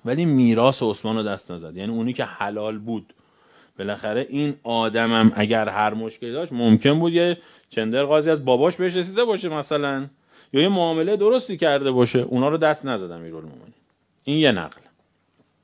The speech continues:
نقل دیگه اینه که دیگه وقتی امیرالمومنین اشعث رو احضار کرد که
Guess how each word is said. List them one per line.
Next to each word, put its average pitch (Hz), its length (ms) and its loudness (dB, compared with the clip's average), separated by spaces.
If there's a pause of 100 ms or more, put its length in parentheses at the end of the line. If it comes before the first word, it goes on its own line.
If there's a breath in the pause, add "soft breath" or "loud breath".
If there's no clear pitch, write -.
(1200 soft breath)
نقل 196 400 6
دیگه 185 260 2
اینه 185 260 0
که 175 400 -2 (360)
دیگه 120 160 -4
وقتی 123 540 -2 (1400)
امیرالمومنین 113 520 2
اشعث 120 380 2
رو 120 60 6
احضار 113 460 6
کرد 98 300 -2
که 92 320 -4